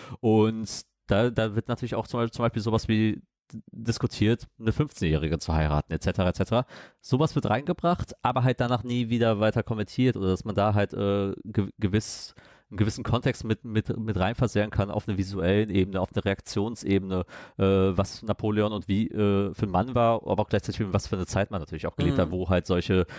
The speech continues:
Speaker 1: Dinge halt n-, noch zur Normalität gehörten.
Speaker 2: Ja, das ist wirklich, ähm,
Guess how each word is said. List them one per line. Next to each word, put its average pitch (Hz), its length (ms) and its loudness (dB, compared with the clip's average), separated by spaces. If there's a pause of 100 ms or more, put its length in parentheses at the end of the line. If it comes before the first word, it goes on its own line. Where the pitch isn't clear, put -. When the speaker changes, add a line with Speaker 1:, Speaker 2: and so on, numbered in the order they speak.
(120)
Speaker 1:
Dinge 95 220 2
halt 87 220 2
n-, 104 180 -14
noch 104 220 -8
zur - 120 -8
Normalität 90 520 0
gehörten. 76 340 -6 (460)
Speaker 2:
Ja, 131 200 0 (440)
das 147 180 -2
ist 147 140 -2
wirklich, 131 480 0
ähm, 117 500 -4